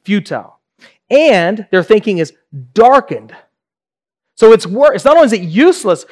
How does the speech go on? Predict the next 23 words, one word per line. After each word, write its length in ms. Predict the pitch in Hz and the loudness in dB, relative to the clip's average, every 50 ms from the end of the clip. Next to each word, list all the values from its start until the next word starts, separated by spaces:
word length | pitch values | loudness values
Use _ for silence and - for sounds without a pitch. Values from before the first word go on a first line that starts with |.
| - _ - | -20 _ -4
but 160 | 190 214 185 | -2 0 0
the 60 | 220 | 2
non-believer's 500 | 220 247 269 269 262 247 254 220 208 - _ _ _ | 2 2 2 0 0 -2 -2 -2 -4 -6 _ _ _
thinking 320 | - 247 247 - - 220 196 | 0 0 0 2 0 -4 -4
is 100 | 170 147 | -4 -8
darkened. 400 | 147 135 220 254 262 254 220 190 | 0 2 2 2 2 0 -2 0
Well, 80 | 180 | 2
what 60 | 202 262 | 2 2
does 100 | 277 269 | 2 0
it 80 | 247 | -4
mean 120 | 233 240 208 | -4 -2 0
to 60 | 190 | -2
have 280 | 202 165 139 127 127 | -2 -2 -4 -12 _
darkened 500 | - 208 240 285 339 339 - 220 170 127 | -4 -2 0 0 -2 -2 -2 -4 -4 -6
thinking? 520 | - _ - 165 139 - - 117 104 - _ _ _ _ _ _ _ _ _ _ - | -10 _ -6 -6 -6 -6 -12 -20 -20 -20 _ _ _ _ _ _ _ _ _ _ -4
All 60 | - | 0
right, 120 | - 220 208 | 0 0 2
so 240 | - 220 196 - - - - - | 2 2 2 0 -2 -14 -18 -12
n-, 260 | 220 - - 180 185 | -12 -12 -10 -10 -10
n-, 80 | 185 - - | -10 -8 -2
not, 280 | 202 240 240 - 180 | 0 0 0 0 -4
so 220 | - - 202 190 - | -4 -4 -4 -4 -4
now 560 | 170 170 175 196 240 285 302 269 220 185 - | -8 -4 -2 0 0 2 2 2 0 -2 -2